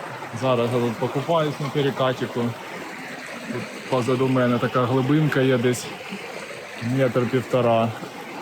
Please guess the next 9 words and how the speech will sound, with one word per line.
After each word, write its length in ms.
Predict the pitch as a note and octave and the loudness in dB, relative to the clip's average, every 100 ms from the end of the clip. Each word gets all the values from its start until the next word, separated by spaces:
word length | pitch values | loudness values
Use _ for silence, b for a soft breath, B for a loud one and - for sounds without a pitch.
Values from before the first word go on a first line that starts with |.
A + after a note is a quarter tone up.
| - - - - - | -10 -10 -12 -12 -10
Тут 180 | A#2 G#2+ | -6 -4
це 140 | B2+ | 0
рідкість, 420 | G#2+ A2 - A2 - | 2 2 0 -4 -4
тут 140 | G#2+ | -4
так 220 | - A2 | 0 -2
зазвичай 640 | A2+ A2+ A2+ A2 B2 A#2 G#2+ - - - | 0 -2 0 0 2 2 0 -6 -14 -8
по 60 | |
пояс 400 | A#2 B2+ A#2+ A2 | -4 0 2 2
максимум. 560 | A#2 G#2+ G#2 - G#2 G#2+ | 2 2 0 -2 0 0